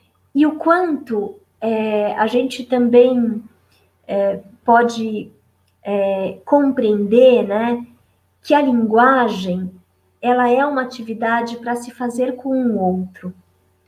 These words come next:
Então, a gente tem aí uma série de ações que a gente faz na vida, no cotidiano,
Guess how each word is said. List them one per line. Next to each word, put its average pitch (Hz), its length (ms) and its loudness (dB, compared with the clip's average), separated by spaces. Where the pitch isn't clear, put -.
Então, 226 120 -6
a 247 60 4
gente 262 300 0
tem 262 180 2
aí 240 140 4
uma 233 240 2
série 320 340 -2
de 226 160 -2
ações 262 500 -2
que 220 120 -6
a - 20 -2
gente 208 240 -6
faz 202 300 -4
na 185 140 0
vida, 226 440 -2
no 196 160 -8
cotidiano, 208 880 0